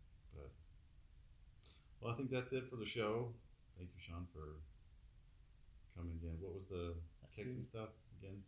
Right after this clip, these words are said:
Speaker 2: Oh, yeah, it's kexi dot com if you want some handmade gourmet cookies. Um,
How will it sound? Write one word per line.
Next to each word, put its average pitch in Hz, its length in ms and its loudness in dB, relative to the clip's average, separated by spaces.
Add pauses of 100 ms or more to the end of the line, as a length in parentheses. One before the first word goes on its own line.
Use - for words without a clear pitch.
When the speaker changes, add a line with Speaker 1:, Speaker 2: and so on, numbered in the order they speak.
(180)
Speaker 2:
Oh, 123 140 10
yeah, 120 180 12
it's - 120 4
kexi 131 380 8
dot 131 240 8
com 123 340 10
if 120 160 2
you 113 80 2
want 113 180 2
some 110 420 2 (280)
handmade 110 520 0
gourmet 107 380 4
cookies. 107 640 2 (160)
Um, 101 280 4